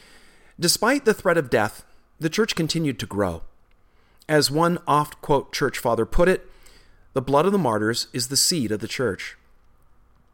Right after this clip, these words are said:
While the authorities tended to remain somewhat ignorant of what Christians believed, many of the common people discovered what it was from conversation with them and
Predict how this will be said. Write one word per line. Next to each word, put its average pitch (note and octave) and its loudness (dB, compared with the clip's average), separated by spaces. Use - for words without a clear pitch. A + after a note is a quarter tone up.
While F3+ 2
the E3+ -2
authorities F3 -2
tended G#3 -4
to D#3+ -2
remain C#3+ 0
somewhat B2+ -2
ignorant C3 -2
of A2 -6
what A2 -6
Christians A2 -8
believed, D#3 0
many C#3+ 0
of C3+ 0
the B2 2
common A3+ 0
people C3 -4
discovered B2 0
what A#2 2
it A#2+ 0
was F#3 0
from B2 -4
conversation A2 -4
with A#3+ -2
them C#3 -2
and A#3+ -4